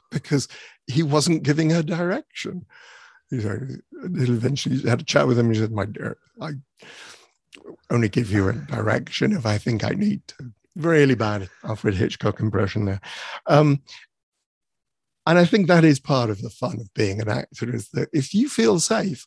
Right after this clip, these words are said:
uh, it takes courage again. You have to overcome. 'Cause again, going back to what's it like about laying my life bare on stage. I remember, I'll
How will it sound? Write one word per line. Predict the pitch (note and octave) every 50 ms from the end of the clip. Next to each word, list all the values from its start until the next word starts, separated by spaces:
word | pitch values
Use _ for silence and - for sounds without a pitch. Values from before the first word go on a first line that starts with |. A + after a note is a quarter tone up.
| _ -
uh, | C#3 C#3+ - - - _ _ _ _ _ _ _ _ _ _ _ -
it | - -
takes | - - D3+ A#2+ -
courage | - - - G#3 G3+ F#3+ E3+ A#2 G#2+
again. | A2 G#2 - A2 G#2+ - C#3 - _ _ _ _ _ _ _ _ _ _ -
You | A#3 D#3+ D#3+
have | C#3+ - E3+ F3 F3 F3 - -
to | - - - - -
overcome. | C#3+ C#3 D3 C#3+ C#3+ C3+ A#2+ B2+ B2 A#2+ - - C#3 B2 A#2+ A2+ G#2 - _ _ _ _ _ - - - _ _ _ _
'Cause | - - - - -
again, | - A#2 C3 C3+ C#3 C3+
going | B2 B2+ B2+ B2 A#2+
back | A#2 - C3 - - -
to | - C3
what's | B2+ A#2+ - - C3
it | B2+ - -
like | D#3 C#3+ E3 F#3+ D3 B2 B2 - - - - - - -
about | A#2+ B2 D#3 D#3 - - -
laying | A#2+ A#2+ A#2 A2 G#2 G#2 G#2 G#2 G#2
my | G2+ G#2+ G#2 G#2
life | G#2 G#2 G2+ G#2 G2+ G2+ G2+ F#2+ - - -
bare | D3+ A#2+ A2+ A2+ G#2 G2+ F#2+ F#2 F2+ F#2 F2 F#2+ F#2 - _ _ - - - - - - - _ _ _ _ _ _ _ _ _ _ -
on | - A2 G#2+ G2+ G#2 G#2+
stage. | G#2 - - - G#2+ G2+ G2 E2+ E2 E2 E2 D#2 - - - - - - _ _ -
I | D#3 G3+
remember, | C4 E4+ E4+ F4 G4 D#4 - -
I'll | F#3+ E3+ F#3+ E3 C#3+